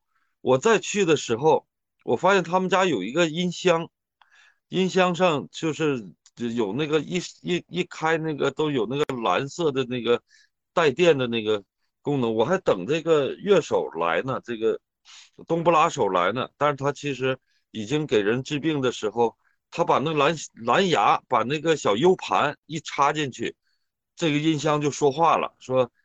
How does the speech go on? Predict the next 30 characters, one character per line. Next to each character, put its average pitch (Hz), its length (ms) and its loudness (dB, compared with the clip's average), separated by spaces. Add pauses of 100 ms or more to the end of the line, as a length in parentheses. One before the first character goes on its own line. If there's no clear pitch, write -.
(240)
：“蓝 127 300 0
牙 143 260 2
已 117 160 -6
开 156 340 -2
启。” - 340 -10 (760)
完 110 200 2
了 165 100 2
之 165 160 0
后 175 200 2
就 143 140 2
是 120 200 0
这 120 160 -2
个 113 160 2
冬 143 200 0
不 143 120 2
拉 127 220 4
的 127 120 0
这 131 160 0
个 117 180 0
音 127 360 -4
乐 156 280 2 (300)
起 - 240 -2
来 87 160 4
了， 98 140 2
他 113 160 -8
就 135 100 -2
随 101 260 0
着 139 140 2
这 147 220 -2
个， 104 240 0